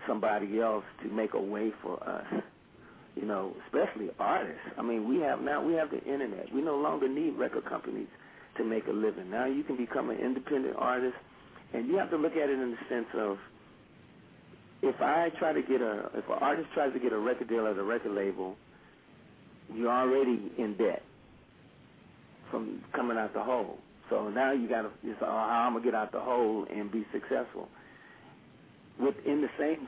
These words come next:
sense, you have to look at the internet as, now, if I can get my product recorded, like Pac did,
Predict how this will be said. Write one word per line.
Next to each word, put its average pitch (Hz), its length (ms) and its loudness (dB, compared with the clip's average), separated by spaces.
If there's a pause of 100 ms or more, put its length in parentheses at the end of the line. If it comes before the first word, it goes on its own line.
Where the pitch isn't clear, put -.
sense, 190 320 4 (520)
you 127 120 2
have 147 140 4
to 139 80 2
look 135 180 4
at 139 100 0
the 127 60 0
internet 135 640 4
as, 113 320 2 (120)
now, 139 560 2 (100)
if - 240 0
I 123 140 4
can 151 180 0
get 139 160 2
my 123 220 2
product 139 540 0
recorded, 117 580 2 (960)
like 101 200 -2
Pac 98 300 0
did, 98 300 0